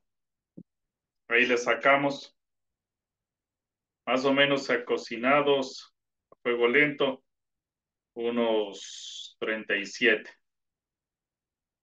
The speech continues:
Treinta y siete o treinta y cinco. Treinta y cinco ha de ser, porque más o menos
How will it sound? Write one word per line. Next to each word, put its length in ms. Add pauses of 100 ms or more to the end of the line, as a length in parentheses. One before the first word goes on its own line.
(280)
Treinta 360
y 80
siete 800 (160)
o 220
treinta 560
y 320
cinco. 500 (100)
Treinta 300
y 80
cinco 440
ha 100
de 40
ser, 300
porque 240
más 240
o 60
menos 600